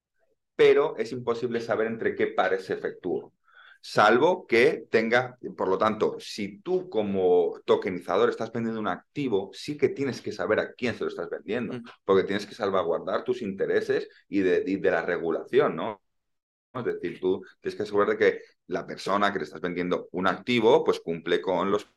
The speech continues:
Speaker 1: procesos de conocer a tu cliente y antilavado de dinero, pero solo la sabes tú, y es una privacidad que solo vas a tener tú como tokenizador.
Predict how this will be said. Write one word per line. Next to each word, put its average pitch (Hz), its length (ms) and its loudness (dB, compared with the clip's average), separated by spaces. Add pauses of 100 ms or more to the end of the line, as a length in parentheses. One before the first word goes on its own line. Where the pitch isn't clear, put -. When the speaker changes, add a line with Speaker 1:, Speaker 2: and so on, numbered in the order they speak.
(520)
Speaker 1:
procesos - 500 -4
de 101 120 -4
conocer 85 240 -10
a 80 40 -16
tu 90 100 -8
cliente 87 380 -2
y 113 40 4
antilavado 80 500 -4
de 90 60 -2
dinero, 82 360 -4 (260)
pero 82 160 4
solo 98 260 0
la 101 160 0
sabes 80 400 -6
tú, 85 180 -12 (160)
y 90 80 -6
es - 100 -8
una 95 160 -6
privacidad 90 460 0
que - 60 -12
solo 95 140 2
vas 98 40 6
a 95 40 -8
tener 90 160 -4
tú 151 140 -4
como 92 280 -2
tokenizador. 78 600 -2